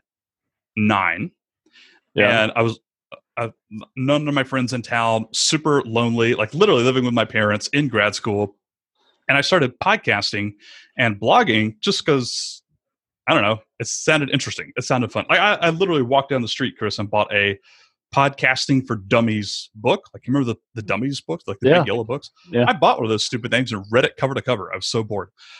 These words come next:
Speaker 2: What were
Speaker 1: Um,
Speaker 2: you studying in grad school? I'm just curious.
Speaker 1: Accounting.
Speaker 2: Okay.
Speaker 1: Yeah. So I was a C P A for several years, uh, just
Speaker 2: Yeah.
Speaker 1: before the even blog. Um, but to complete that story,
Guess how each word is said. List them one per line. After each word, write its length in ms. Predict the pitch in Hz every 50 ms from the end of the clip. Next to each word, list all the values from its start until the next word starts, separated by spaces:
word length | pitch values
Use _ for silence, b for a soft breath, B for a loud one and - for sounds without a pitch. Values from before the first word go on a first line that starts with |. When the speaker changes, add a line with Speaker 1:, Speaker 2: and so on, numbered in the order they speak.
| B B
Speaker 2:
What 120 | 135 160
were 60 | 190 214
Speaker 1:
Um, 60 | 240
Speaker 2:
you 60 | 214
studying 420 | - - 202 180 175 180 175 165
in 160 | 151 139 123 113
grad 220 | 117 120 131 131
school? 260 | - - - 110 104 101
I'm 120 | 101 98
just 140 | 98 - -
curious. 520 | - 110 104 92 85 87 87 - - - _ _ _ -
Speaker 1:
Accounting. 380 | 123 - 135 120 98 85 - - _ _ _ _ _ _ _ -
Speaker 2:
Okay. 280 | 107 107 120 117 113 110 _ _ _ _ _ _ _ _ -
Speaker 1:
Yeah. 100 | 107 87 - -
So 140 | - 143
I 20 | 143
was 140 | 175 170 156
a 20 |
C 160 | - - 160
P 180 | 120 120 113 143
A 100 | 139 - - - _
for 200 | - 139 113 104
several 340 | - 143 120 107 110 107
years, 480 | 104 104 127 113 95 87 - - - - -
uh, 160 | 110 107 95
just 180 | 95 120 127 101
Speaker 2:
Yeah. 60 | -
Speaker 1:
before 380 | - 110 - 113 101 92 90 _ _ _ _ -
the 80 | 110
even 180 | 107 98 95 87
blog. 280 | 92 98 85 73 69 - _ B B B B B B B B B B _ _ -
Um, 260 | 110 101 95 92 - -
but 120 | - 165 165
to 80 | 156
complete 280 | 151 - 139 220 220 165
that 120 | 117 104
story, 480 | - - 269 254 165 113 107 117 123